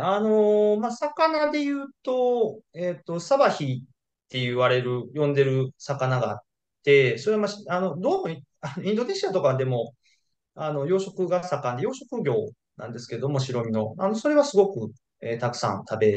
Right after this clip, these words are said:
るんで、えー、置いてあるんですけど、えっと、売り方が、えっと、例えばそのスープに入ってても部位別で売られてて、例えば肝だけ入ってるとか、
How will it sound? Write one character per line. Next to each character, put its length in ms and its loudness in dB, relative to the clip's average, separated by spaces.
る 120 -4
ん 180 -4
で、 360 6
え 160 2
ー、 40 4
置 120 6
い 60 -2
て 80 4
あ 60 6
る 100 0
ん 40 -2
で 100 -4
す 80 -10
け 100 -6
ど、 400 2
え 100 0
っ 40 -6
と、 80 -4
売 100 2
り 120 -2
方 300 4
が、 480 4
え 280 -6
っ 40 -20
と、 220 -4
例 80 4
え 20 6
ば 60 4
そ 100 2
の 60 4
ス 200 -6
ー 160 2
プ 100 2
に 60 4
入 180 0
っ 40 -8
て 80 -16
て 80 -4
も 80 -2
部 180 2
位 120 4
別 260 -2
で 340 4
売 100 2
ら 80 4
れ 100 2
て 120 -2
て、 140 -4
例 20 -14
え 220 0
ば 20 -6
肝 280 0
だ 100 0
け 140 -4
入 180 -10
っ 40 -14
て 100 -8
る 80 -8
と 100 -10
か、 260 -6